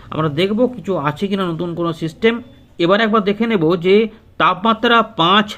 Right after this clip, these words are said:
জানুয়ারি কোথায় কেমন দাঁড়িয়েছে। সর্বনিম্ন তাপমাত্রা আলিপুর আবহাওয়া দপ্তর জানিয়েছে, আপনাদের দেখাচ্ছি সর্বনিম্ন তাপমাত্রা। দেখুন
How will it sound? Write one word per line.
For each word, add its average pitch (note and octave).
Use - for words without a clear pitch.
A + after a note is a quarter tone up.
জানুয়ারি E3+
কোথায় G#3+
কেমন F#3
দাঁড়িয়েছে। G3
সর্বনিম্ন F3+
তাপমাত্রা F#3
আলিপুর G#3+
আবহাওয়া E3+
দপ্তর F3+
জানিয়েছে, F#3
আপনাদের D#3+
দেখাচ্ছি F#3
সর্বনিম্ন F3+
তাপমাত্রা। F3
দেখুন G3